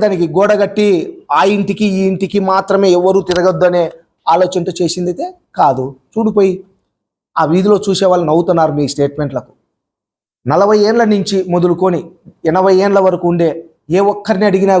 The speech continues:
కూడా ఇది వరదరాజుల రెడ్డి అల్లుడు రామచంద్రారెడ్డి ఫ్లాట్లేసి అమ్మినాడు, అదే దేవాలయానికి, దేవాలయంలో వచ్చి మళ్ళా దాన్ని కనుక్కొని అంతా అల్లరి చేసి నిలబెట్టేది,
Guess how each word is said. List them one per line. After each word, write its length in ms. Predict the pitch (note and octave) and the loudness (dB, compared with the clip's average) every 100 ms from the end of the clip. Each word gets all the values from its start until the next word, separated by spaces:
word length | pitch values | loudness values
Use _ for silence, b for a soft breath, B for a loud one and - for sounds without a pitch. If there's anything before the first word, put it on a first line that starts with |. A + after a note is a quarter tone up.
| F3+ | 2
కూడా 180 | E3+ E3 - - _ _ _ _ _ | 2 0 -4 -20 _ _ _ _ _
ఇది 140 | B3 A3+ | -2 0
వరదరాజుల 480 | F#3+ F3 G#3+ G#3+ G#3+ G#3 | 0 2 2 2 0 0
రెడ్డి 160 | F#3+ F3+ | 0 0
అల్లుడు 260 | G3+ F#3+ D3 - _ _ _ _ _ _ _ _ _ _ - | 0 -2 -6 -14 _ _ _ _ _ _ _ _ _ _ -4
రామచంద్రారెడ్డి 840 | D#3+ F#3+ F#3+ F#3+ F#3+ F#3 F3 E3 G3+ - - _ _ _ _ _ _ _ _ _ _ _ _ _ _ _ _ _ _ | -2 0 0 2 2 2 0 -2 -4 -6 -20 _ _ _ _ _ _ _ _ _ _ _ _ _ _ _ _ _ _
ఫ్లాట్లేసి 640 | - F3 F#3 F3+ F#3 F#3 G3+ G3+ - _ - | 0 2 2 0 0 0 -2 -4 -16 _ -2
అమ్మినాడు, 500 | E3+ F#3 F3+ E3+ F3+ F3+ - - _ _ _ _ _ _ _ | 0 0 2 2 2 0 -8 -20 _ _ _ _ _ _ _
అదే 220 | D#3 F3+ D3+ A2 - _ _ _ _ | 0 2 0 -2 -14 _ _ _ _
దేవాలయానికి, 640 | C3 E3+ G#3 G#3+ G#3+ G#3+ F#3+ F#3+ | -2 0 2 2 2 0 -2 -2
దేవాలయంలో 500 | F3+ G3+ G#3 G3+ G#3 F#3 | 0 0 0 0 0 -2
వచ్చి 120 | F#3+ F#3 | -2 -2
మళ్ళా 180 | F3 F#3+ F#3 | 0 2 0
దాన్ని 180 | F3 - | -2 -4
కనుక్కొని 500 | D#3 F3 F3 F3+ F3+ F#3+ | -4 -4 -2 -2 0 0
అంతా 160 | E3 D#3+ E3+ | 0 0 2
అల్లరి 240 | F3 E3+ E3 | 2 0 -2
చేసి 240 | E3 F#3 F#3 D#3 | -2 -2 -4 0
నిలబెట్టేది, 640 | D#3+ E3 E3 D3+ C#3+ | 0 0 -4 -6 -4